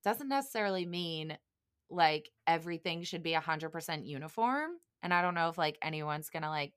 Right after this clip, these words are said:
give me backlash for that, but I have noticed, just like with impression, that if I have a plate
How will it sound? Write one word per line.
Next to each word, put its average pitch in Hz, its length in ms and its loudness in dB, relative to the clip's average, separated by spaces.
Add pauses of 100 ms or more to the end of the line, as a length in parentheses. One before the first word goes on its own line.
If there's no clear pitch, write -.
(140)
give 160 140 -2
me 156 140 -6
backlash 185 600 6
for 240 140 -4
that, 247 360 4 (440)
but 190 200 8
I 185 180 6
have 175 360 6
noticed, 170 640 -2 (520)
just 190 360 4
like 190 260 4
with 175 240 -2
impression, 196 880 -2 (920)
that 190 180 4
if 180 80 2 (100)
I 175 160 6
have 196 100 4
a 214 80 0
plate 180 460 -2